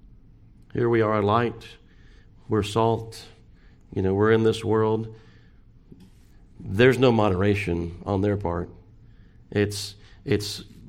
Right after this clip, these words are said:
get all you can out of life, all the gusto, you know, that there is. Live life to the fullest.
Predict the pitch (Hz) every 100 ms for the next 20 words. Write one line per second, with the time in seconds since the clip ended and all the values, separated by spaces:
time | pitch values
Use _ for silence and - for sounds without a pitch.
0 | - 98 131 104 110 117 117 113 113 110
1 | 110 104 104 110 104 110 110 101 95 110
2 | 113 - 113 107 101 101 - - - 110
3 | 98 101 107 98 101 101 110 135 120 127
4 | 120 120 113 117 104 104 117 110 104 101
5 | -